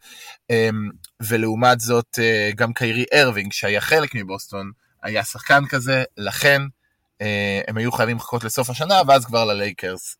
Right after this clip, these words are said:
אה, היו, אה, דרכים אחרות להביא את דייוויס אליהם. אם השחקן הוא כבר בחוזה השני,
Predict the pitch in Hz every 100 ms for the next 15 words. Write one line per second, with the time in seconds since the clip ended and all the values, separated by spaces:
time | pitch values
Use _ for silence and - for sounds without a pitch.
0 | - 95 95 107 107 107 - 98 92 92
1 | - 110 98 98 98 - 90 95 90 92
2 | 90 - 80 - 110 80 _ - - -
3 | - - - - _ _ _ _ _ _
4 | _ 170 175 - 160 - 220 202 180 123
5 | 131 127 165 - 139 170